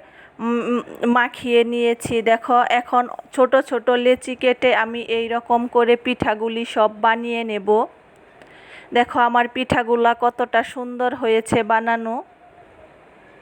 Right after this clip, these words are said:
খেতেও কিন্তু ভীষণই মজা লাগে এই পিঠাটা। আমি আবারও একটা তোমাদের দেখিয়ে দিচ্ছি। এই রকম করে হাত দিয়ে চেপে চেপে পিঠাটাকে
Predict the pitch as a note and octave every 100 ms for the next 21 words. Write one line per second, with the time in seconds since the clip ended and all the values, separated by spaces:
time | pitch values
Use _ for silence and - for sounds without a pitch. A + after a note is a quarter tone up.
0 | - - - - - - - C4 C4 B3+
1 | B3 B3 B3 B3 B3 B3 A3+ B3+ B3 B3
2 | A#3+ A#3+ A#3+ A#3 A3 G#3 A3+ A3+ A3 A#3
3 | - A3+ A3 A3 D4 - _ _ _ -
4 | - - A#3 B3 - B3 B3 B3+ B3 A#3+
5 | B3 _ B3 B3 A#3+ A#3 A#3 G#3+ A#3 B3
6 | - A#3 A3+ G#3+ - - - A#3+ - A#3
7 | A#3 A#3 A#3 A#3+ B3 B3 A#3 A#3+ B3+ G#3+
8 | G#3 G#3 A#3 A#3 B3+ - - - - B3+
9 | B3+ B3+ B3 A#3 A#3+ A#3 B3 - A#3 A3+
10 | A3+